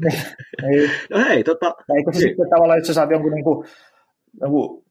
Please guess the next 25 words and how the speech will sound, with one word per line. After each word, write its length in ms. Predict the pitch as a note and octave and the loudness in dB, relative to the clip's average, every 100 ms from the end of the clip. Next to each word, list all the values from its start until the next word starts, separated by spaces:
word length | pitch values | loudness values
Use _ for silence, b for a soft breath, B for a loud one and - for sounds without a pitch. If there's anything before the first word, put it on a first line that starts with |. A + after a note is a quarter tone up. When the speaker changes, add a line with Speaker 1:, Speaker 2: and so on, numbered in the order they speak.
| _ - | _ -10
Speaker 1:
niinku, 340 | C3+ B2 - - | -6 -6 -6 -14
sairastut 640 | - E3 D3+ B2+ - C3+ | 0 2 2 0 -2 -4
jotenkin 340 | B2+ A#2+ A#2 A#2+ | -4 -4 -4 0
vakavasti 520 | B2+ B2+ A2 G#2 A#2 - | 0 2 0 0 -6 -4
tai 140 | A2+ | -4
niin 120 | A2+ | -4
edespäin, 300 | G#2+ - A2 | -8 -8 -8
niin 120 | A2+ | -4
ei 80 | A#2+ | -6
se, 120 | - | -6
niinku, 220 | B2 A#2+ A#2+ | -10 -10 -4
sellaisia, 560 | E3 C3+ A#2 A#2 G#2+ - | 0 0 0 -4 -6 -4
tietysti 340 | C3+ B2 - | -6 -4 -6
sä 140 | B2 B2 | -2 -2
voit 120 | B2+ | -2
mennä 200 | C3 C3 | -2 -2
parempiin 460 | C#3+ C#3 C3 C3 | 0 0 0 0
lääkäreihin 460 | C3 C3+ B2+ A#2+ A2+ | 0 2 0 -2 -4
ja 80 | A#2+ | -6
niin 160 | A#2+ | -8
edespäin, 360 | G#2+ - A2 G#2+ | -12 -10 -8 -8
mutta 200 | - - | -8 -10
ei 60 | A#2 | -8
se, 120 | A#2 | -10
niinku, 380 | A#2+ A#2+ B2 | -10 -8 -8